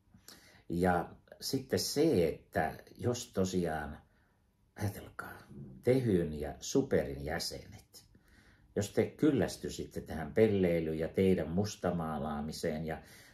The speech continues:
huonon ilmapi-, nehän lisää vaan huonoa ilmapiiriä. Kohta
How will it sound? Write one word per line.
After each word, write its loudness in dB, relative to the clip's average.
huonon 6
ilmapi-, 0
nehän 0
lisää 0
vaan -2
huonoa 0
ilmapiiriä. 2
Kohta -2